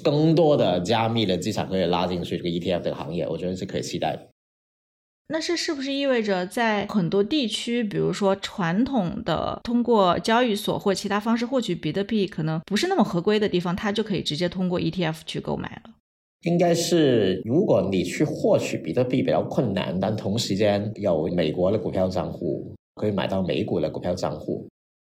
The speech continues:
Speaker 1: 然后同时间，或者你是个非常合规的一个机构性的投资人，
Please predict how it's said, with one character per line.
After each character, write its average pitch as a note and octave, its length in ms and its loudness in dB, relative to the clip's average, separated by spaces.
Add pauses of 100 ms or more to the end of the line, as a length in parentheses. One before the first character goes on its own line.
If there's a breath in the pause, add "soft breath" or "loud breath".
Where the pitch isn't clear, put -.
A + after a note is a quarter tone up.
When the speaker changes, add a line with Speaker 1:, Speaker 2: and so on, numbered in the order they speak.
Speaker 1:
然 F#2 140 0
后 A#2 140 2
同 G#2 200 0
时 C3+ 140 0
间， A2+ 100 0
或 D3 160 2
者 G2+ 160 2
你 F#2 220 2
是 D3 160 0
个 A#2+ 80 0
非 F3 140 4
常 A2+ 200 0
合 G2 300 -2
规 G#2 300 2
的 F2+ 260 4
一 F2 100 0
个 D2 480 2
机 G2+ 160 -4
构 F#2 240 0
性 F#2 200 -4
的 D#2+ 80 -2
投 D#2+ 120 -2
资 E2+ 120 -4
人， C2+ 280 -2